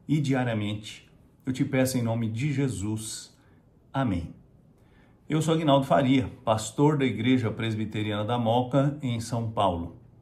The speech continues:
Se você quiser receber mensagens como esta diariamente, inscreva-se no canal.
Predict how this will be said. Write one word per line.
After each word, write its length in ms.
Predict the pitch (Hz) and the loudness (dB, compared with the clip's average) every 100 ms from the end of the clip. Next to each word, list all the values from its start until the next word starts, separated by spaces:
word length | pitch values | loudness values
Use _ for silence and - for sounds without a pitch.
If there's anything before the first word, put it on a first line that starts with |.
| - - - - - | -20 -20 -20 -20 -6
Se 120 | 147 | 2
você 280 | 147 151 165 | 2 2 2
quiser 360 | 147 139 143 | 2 4 4
receber 520 | 127 135 135 117 131 | 2 2 0 4 6
mensagens 800 | 127 127 117 - 123 120 113 110 | 6 4 2 2 2 2 0 -2
como 400 | - 165 185 156 | -2 2 4 4
esta 480 | 123 110 - - - - - - | 4 0 -6 -8 -10 -12 -20 -10
diariamente, 1040 | 117 151 202 139 107 101 131 127 - - - - - - | -2 2 2 2 2 2 2 2 -6 -16 -20 -20 -20 -2
inscreva-se 1040 | 196 185 - 175 185 180 180 - 180 175 - - _ | 0 0 0 2 2 2 0 -2 -2 -2 -8 -16 _
no 160 | 147 196 | 0 2
canal. 560 | 165 131 92 80 - | 2 0 0 -4 -10